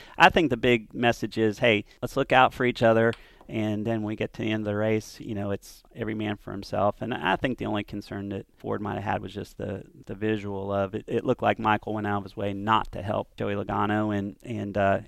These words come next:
and, and in my heart, I don't think that was Michael's intent. He thought his best move was to follow Kyle Busch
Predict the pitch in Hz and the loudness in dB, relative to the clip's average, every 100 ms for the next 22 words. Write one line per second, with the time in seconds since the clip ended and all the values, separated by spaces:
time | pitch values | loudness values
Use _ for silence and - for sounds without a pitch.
0 | - 120 - 151 127 135 107 117 101 104 | -4 -4 0 -2 2 2 2 6 6 6
1 | 107 98 117 104 104 - 101 104 101 - | 2 0 -4 -2 -4 -4 -10 -6 -6 -6
2 | 104 95 - 113 - 117 113 110 - 117 | -10 -8 -6 -6 -4 -4 0 0 2 -2
3 | 98 104 107 110 104 101 101 101 98 - | 0 0 0 -2 -6 -6 -6 -6 -6 -6
4 | 107 101 - - - - - 107 104 107 | -8 -8 -8 -16 -20 -14 0 2 2 0
5 | 107 101 101 110 104 | -2 -2 -2 -4 -6